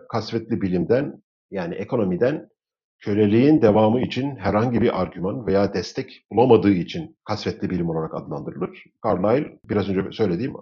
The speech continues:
analitik hiyerarşik taraftadır. Dolayısıyla bu analitik hiyerarşik kanat özellikle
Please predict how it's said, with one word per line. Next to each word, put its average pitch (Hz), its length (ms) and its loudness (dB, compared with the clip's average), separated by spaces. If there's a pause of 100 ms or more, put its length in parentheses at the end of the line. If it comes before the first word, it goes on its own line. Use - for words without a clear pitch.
(120)
analitik 104 500 -2
hiyerarşik 98 500 0
taraftadır. - 680 -10 (360)
Dolayısıyla 113 720 4 (200)
bu 147 420 4
analitik 110 520 -2
hiyerarşik 107 600 0
kanat 87 400 -8 (460)
özellikle 113 840 4